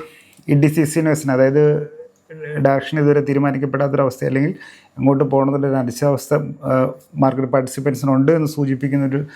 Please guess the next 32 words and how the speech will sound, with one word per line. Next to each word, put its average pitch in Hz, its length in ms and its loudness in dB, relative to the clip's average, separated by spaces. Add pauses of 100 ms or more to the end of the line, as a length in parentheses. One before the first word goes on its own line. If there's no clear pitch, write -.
(480)
ചാർട്ട്, 127 300 4 (160)
ആ, 135 40 4 (380)
ഒരു 135 140 2 (280)
ഫോർമ-, 143 300 0 (140)
ഒരു 131 140 2 (260)
ഫോർമേഷൻ, 131 420 0
ക്യാൻഡിൽ 127 300 0
ഫോർമേഷനാണത്. 135 580 -2 (500)
അതുപോലെ 160 240 4
തന്നെ 160 180 2
ഒരു 151 120 2
ക്ലിയർ 160 260 2
ഡയറക്ഷണൽ 151 460 0
ബയാസും 151 440 -2 (140)
മാർക്കറ്റിലില്ല, 143 600 -2 (320)
ഒരു 151 100 0 (180)
ഘ-, - 140 -10 (160)
ഇതും 151 220 2
സൂചിപ്പിക്കുന്ന 135 680 2 (840)
ഒരു 135 120 4
ഇത് 131 220 4
തന്നെ, 139 260 2
പാറ്റേൺ 131 360 2
തന്നെയാണത്. 123 440 -2 (760)
ഇപ്പം - 160 0
ഇനി 139 120 6 (140)
ബുധനാഴ്ചത്തേക്കുള്ള 147 680 2 (540)
ഫെഡറൽ 123 220 -2
റിസർവിൻ്റെ 139 400 2
ചെ-, 143 180 0 (160)
ഫെഡറൽ 120 240 -2
റിസർവിൻ്റെ 143 340 0